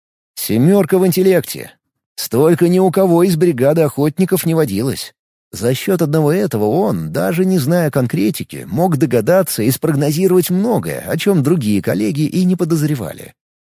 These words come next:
Чуть погодя, я понял, чего именно хочу добиться в этом городе. Функционал города и подход Фёдора Филиппыча при наличии телепорта мог бы и повторить, но времени на это ушло бы очень и очень много.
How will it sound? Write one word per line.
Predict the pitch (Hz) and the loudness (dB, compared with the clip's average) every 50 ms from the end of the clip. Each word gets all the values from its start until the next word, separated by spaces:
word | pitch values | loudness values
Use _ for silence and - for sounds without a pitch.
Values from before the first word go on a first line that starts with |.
| _ _ _ _ _ _ _ _ | _ _ _ _ _ _ _ _
Чуть | - - - 131 131 104 | -8 -4 -2 -2 -2 -2
погодя, | - 107 92 104 107 123 151 147 | -2 -2 -2 -2 0 0 0 2
я | 151 156 151 | 2 0 -2
понял, | - - 196 175 104 82 71 - 131 - _ | -2 -2 -2 -2 -2 -2 -6 -10 -14 -16 _
чего | - - - 196 190 180 | -8 -4 -2 0 0 0
именно | - - - 147 120 107 104 104 98 | 0 0 0 0 2 2 2 0 0
хочу | - 123 - - 127 | -2 -2 -2 -2 -2
добиться | 104 120 147 190 196 - - 185 175 | 0 0 0 -2 -4 -2 -2 -2 0
в | 170 | 0
этом | 160 160 156 156 143 | 0 -2 -2 -2 -2
городе. | 110 98 80 73 65 65 65 62 - _ _ _ _ _ _ _ _ | -2 -2 -4 -6 -8 -12 -14 -16 -16 _ _ _ _ _ _ _ _
Функционал | - - 139 139 131 - - 123 127 135 127 117 | -6 -2 0 0 0 2 2 2 2 2 2 2
города | 113 143 185 196 160 127 131 135 | 2 2 2 2 2 2 2 0
и | - - 160 160 | 0 0 -4 -2
подход | - 185 170 - - 185 156 - | -2 -2 -4 -2 0 -2 -2 -2
Фёдора | - 139 139 123 110 117 107 | -2 -2 -2 0 0 0 -2
Филиппыча | - 143 170 208 202 - 135 - - 107 - - - | -2 -2 -4 -4 -2 -4 -4 -4 -4 -6 -8 -6 -4
при | 175 196 | -2 -2
наличии | 190 185 170 143 107 - - 117 | 0 0 0 0 -2 -2 -2 -2
телепорта | - 151 165 190 180 180 117 - - - 69 - _ _ _ _ _ - | -2 0 -2 0 0 0 -2 -2 -2 -6 -12 -12 _ _ _ _ _ -6
мог | 90 107 135 165 185 165 | -4 -2 0 0 0 2
бы | 151 196 202 | 0 0 0
и | 185 | 0
повторить, | - 202 - - 220 190 110 82 80 - - - _ _ _ _ _ - | 0 -2 -2 0 -2 -2 -2 -4 -8 -10 -12 -18 _ _ _ _ _ -6
но | 92 104 107 95 | -4 -2 -2 -2
времени | 87 110 165 196 196 131 107 107 | -2 -2 -2 -2 0 0 0 0
на | 104 107 107 | 0 0 0
это | 113 110 - | -2 0 0
ушло | 131 131 - - 196 202 | -2 -2 -2 -4 -4 -2
бы | 180 165 | 0 0
очень | 123 - 180 180 190 190 175 - 185 180 | 0 0 0 -2 -2 -4 -4 -4 -2 -2
и | 180 | -2
очень | 165 156 - - 151 | -2 -2 -2 -2 -2
много. | 143 127 104 73 64 60 58 - | 0 0 -2 -4 -6 -10 -14 -16